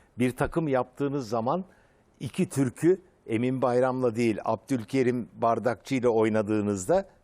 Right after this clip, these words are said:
bir Türk buluyorsunuz. Ee, Kerem veya Yunus'tan ikinci Türk'ü buluyorsunuz.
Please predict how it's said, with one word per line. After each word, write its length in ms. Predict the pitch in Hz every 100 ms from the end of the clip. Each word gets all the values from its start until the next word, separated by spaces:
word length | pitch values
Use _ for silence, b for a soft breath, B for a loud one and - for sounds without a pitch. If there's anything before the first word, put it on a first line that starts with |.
| -
bir 200 | 139 139
Türk 320 | - 123 -
buluyorsunuz. 800 | 113 95 92 - 87 76 - - b b b b b -
Ee, 320 | 104 110 104 95 _ _ -
Kerem 420 | 147 139 165 156
veya 200 | 143 131
Yunus'tan 640 | 127 131 120 - 131 113 -
ikinci 400 | 107 143 143 151
Türk'ü 420 | - 123 101 117
buluyorsunuz. 720 | 107 104 98 - 127 185 -